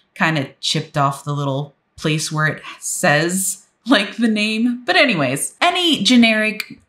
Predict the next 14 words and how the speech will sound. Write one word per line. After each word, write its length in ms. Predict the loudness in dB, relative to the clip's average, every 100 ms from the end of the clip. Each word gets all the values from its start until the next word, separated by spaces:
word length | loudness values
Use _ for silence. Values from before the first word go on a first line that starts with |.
| _ 0
pencil 460 | 2 2 0 2
works, 360 | 2 2 0 -2
to 120 | 0
be 100 | 4
honest. 460 | 4 2 0 -2 -4
Mechanical 440 | 0 2 2 0
pencil, 680 | 0 0 0 -2 -2 -2 -4 0
number 260 | 2 2
two 220 | 2 0
pencil, 640 | 2 -2 -2 -2 -2 -2 -2
just 360 | -2 -2 -4 _ _ _
whatever 360 | 0 2 0 0
you 220 | -2 -2
got. 360 | 0 0 0